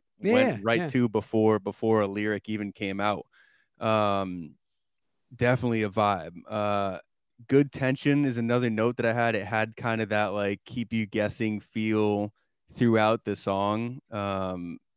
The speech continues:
Speaker 2: but, you know, but, but still, still had good, uh, structure.
Speaker 1: Mm-hmm.
Speaker 2: Um, also, I'll add, I, I love the harmonies that were, that were mixed in there. I think you might be a fan of where they were placed in the song as well. Um,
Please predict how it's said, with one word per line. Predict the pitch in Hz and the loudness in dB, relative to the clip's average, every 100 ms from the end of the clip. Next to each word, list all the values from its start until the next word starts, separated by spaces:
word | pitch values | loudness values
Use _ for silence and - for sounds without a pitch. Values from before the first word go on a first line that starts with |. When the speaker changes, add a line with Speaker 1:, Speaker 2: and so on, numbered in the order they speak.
| _ _ _ _ 123 - | _ _ _ _ -14 0
Speaker 2:
but, | 117 76 | 0 0
you | 123 110 | -4 -2
know, | 101 | -2
but, | 92 98 - | -2 -6 -2
but | 107 | -4
still, | - - 120 110 107 104 98 - _ _ - | -4 -4 2 6 6 4 0 -8 _ _ -20
still | - 151 139 | 2 4 6
had | 135 117 98 | 4 0 0
good, | 123 120 117 | 2 2 2
uh, | 85 104 104 98 92 95 _ _ _ _ _ _ _ | 0 0 0 0 -2 -6 _ _ _ _ _ _ _
structure. | - - 151 139 - - - _ _ _ _ | -10 6 6 6 -4 -18 -20 _ _ _ _
Speaker 1:
Mm-hmm. | 117 | 0
Speaker 2:
Um, | 110 107 104 101 104 _ - | 2 4 2 -2 -6 _ 0
also, | 120 120 123 | 0 2 4
I'll | 113 | 4
add, | 87 107 113 113 107 - 82 | 4 2 2 2 0 -6 -8
I, | 107 76 - | -8 -8 -8
I | 107 | -6
love | 107 113 110 | 2 2 2
the | 107 | -2
harmonies | 98 107 117 120 127 113 | -2 -2 0 0 -2 0
that | 117 117 | 0 2
were, | 113 110 107 | 2 0 0
that | 113 | -2
were | 113 | 0
mixed | 110 113 - | 0 -2 -2
in | 120 117 | -2 0
there. | 117 117 117 123 _ _ _ | 2 2 0 -4 _ _ _
I | 110 | -6
think | 107 98 | -6 -6
you | 104 120 | -2 -2
might | 113 110 107 | 2 0 0
be | 117 | -2
a | 107 | 0
fan | 110 113 | 0 -2
of | 104 | -2
where | 92 98 107 113 | -6 -4 -2 0
they | 110 | 0
were | 101 | -2
placed | - - 107 117 - | -6 -4 -2 -2 -4
in | 123 | -4
the | 120 | -2
song | 127 123 127 | 0 0 0
as | 123 | 0
well. | 120 120 120 120 - | 2 4 4 0 -2
Um, | 107 101 | -4 -4